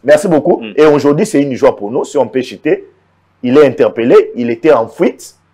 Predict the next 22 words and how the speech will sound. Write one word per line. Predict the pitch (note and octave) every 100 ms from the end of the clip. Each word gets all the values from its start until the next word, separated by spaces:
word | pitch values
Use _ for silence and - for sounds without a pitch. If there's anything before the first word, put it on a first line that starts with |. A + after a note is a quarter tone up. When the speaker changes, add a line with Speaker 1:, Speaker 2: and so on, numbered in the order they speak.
| -
Speaker 1:
On | A#2+
l'a | B2+
interpellé | B2+ B2 G#2+ A#2+ C3+
à |
partir | A2 G#2 B2+
du | A2
Congo-Brazzaville. | - G#2 A2+ G#2 F#2+ G2 D3 E3+ - _ _
Je | -
pense | C#3 -
qu'on | A2+
Speaker 2:
Il | A2
Speaker 1:
va |
Speaker 2:
avait | D3
d'abord | D3+ C#3 C3+
fui. | A2
Speaker 1:
l'extrader. | C#3
Speaker 2:
Pourquoi ? | - - A#2+ - _ _ _ _ _ -
De |
quoi | A2+ D#3
il |
s'est | - C3
reproché ? | B2+ C3 B2